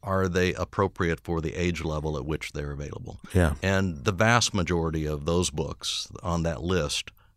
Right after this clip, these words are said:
Speaker 1: are available only at the high school. They're not
Speaker 2: Mm.
Speaker 1: available in our elementaries.
Speaker 2: Mm-hmm.
Speaker 1: Um, many of them are not even available in our middle schools.
Speaker 2: Mm-hmm.
Speaker 1: So, uh, where they're available and to what age they're available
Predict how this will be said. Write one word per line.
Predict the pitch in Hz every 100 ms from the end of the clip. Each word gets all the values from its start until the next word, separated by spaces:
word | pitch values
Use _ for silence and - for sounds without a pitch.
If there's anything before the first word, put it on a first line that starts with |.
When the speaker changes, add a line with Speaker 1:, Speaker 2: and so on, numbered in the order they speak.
| _
Speaker 1:
are | - 87 87
available | 85 87 87 85 78 -
only | 95 110 104 92
at | 82
the | 73
high | 80 71
school. | - 57 80 78 -
They're | 87
not | 90 92
Speaker 2:
Mm. | 90
Speaker 1:
available | 87 85 85 80
in |
our | 78 65
elementaries. | 76 71 71 - 80 82 -
Speaker 2:
Mm-hmm. | - 92 92 87
Speaker 1:
Um, | 87 80 78
many | 90 98 98
of | 87
them | 90
are | 87
not | 85 85
even | 82 80
available | 80 80 80 80
in | 80
our | 78
middle | 82 82 73
schools. | - - - -
Speaker 2:
Mm-hmm. | 92 87 87 85 - -
Speaker 1:
So, | - 92 87 82 - - _ -
uh, | - 82 - - - - 123
where | 95 98 113 120 123
they're | 110 104
available | 92 92 92 92 82
and | 80
to | -
what | 73 82
age | 73 87 92
they're | 78 87
available | 85 85 85 82 87 90